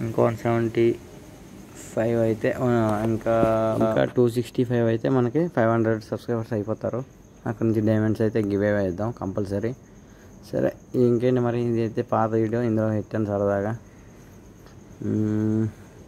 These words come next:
సరే మరి, అందరికీ బాయ్ బాయ్ చెప్దాం అనుకుంటున్నాను. ఇంకా ఈ, ఈ వీడియో అయితే చూడండి కంపల్సరీ. మామూలుగా ఉత్తినే పెట్టాను.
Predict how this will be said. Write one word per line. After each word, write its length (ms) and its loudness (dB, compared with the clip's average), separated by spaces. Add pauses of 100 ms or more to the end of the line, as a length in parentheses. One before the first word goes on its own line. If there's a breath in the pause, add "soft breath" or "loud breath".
(280)
సరే 180 2
మరి, 200 0 (420)
అందరికీ 400 -2
బాయ్ 300 0
బాయ్ 260 -2
చెప్దాం 260 -2
అనుకుంటున్నాను. 380 -4
ఇంకా 180 -4 (420 loud breath)
ఈ, 400 2 (120)
ఈ 140 4
వీడియో 220 4
అయితే 220 2
చూడండి 440 0
కంపల్సరీ. 520 0
మామూలుగా 500 0 (600)
ఉత్తినే 260 0
పెట్టాను. 380 0